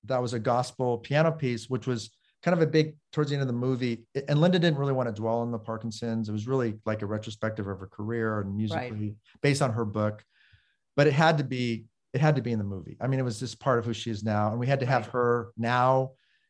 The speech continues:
Speaker 1: a-, and be part of it. So I wrote a kind of a gospel piano piece based that was, um, under her talking about the Parkinson's.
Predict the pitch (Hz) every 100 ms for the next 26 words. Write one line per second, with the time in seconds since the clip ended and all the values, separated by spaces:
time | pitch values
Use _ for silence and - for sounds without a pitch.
0 | _ _ - 117 117 123 117 113 110 107
1 | 110 117 110 131 123 101 - 123 113 110
2 | - _ _ _ _ _ 139 147 165 131
3 | - 170 147 131 135 143 139 - 123 127
4 | 135 127 113 107 - - _ _ - 110
5 | 110 107 - - 110 117 107 107 - _
6 | _ _ _ _ _ 110 110 107 107 135
7 | 139 143 147 139 135 123 - - 170 175
8 | - - 104 -